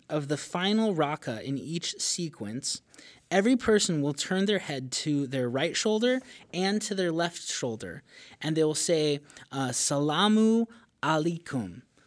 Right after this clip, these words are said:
which means, "Peace be upon you." Then they'll turn their left to their left shoulder and do the same thing. Turn to their right and say it, "Peace be upon you." Turn to their left and say it, "Peace be upon you." What's going on here?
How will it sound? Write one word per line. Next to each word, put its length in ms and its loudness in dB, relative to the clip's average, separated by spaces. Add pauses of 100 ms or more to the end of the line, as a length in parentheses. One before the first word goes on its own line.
(140)
which 240 -4
means, 440 2
"Peace 340 0
be 140 0
upon 420 0
you." 200 -12 (600)
Then 160 4
they'll 80 4
turn 280 0
their 120 4
left 360 0
to 100 -4
their 140 0
left 200 0
shoulder 240 -2
and 80 2
do 80 -2
the 80 -4
same 240 -2
thing. 300 -8
Turn 200 -4
to 40 -2
their 120 -2
right 180 2
and 120 -6
say 200 0
it, 100 -4
"Peace 160 -8
be 80 -4
upon 260 -4
you." 100 -4
Turn 220 -6
to 120 -6
their 160 -4
left 260 -4
and 100 -4
say 220 -6
it, 200 -16
"Peace 180 -6
be 120 -4
upon 300 -8
you." 120 -12
What's 280 0
going 260 -2
on 220 -2
here? 300 -16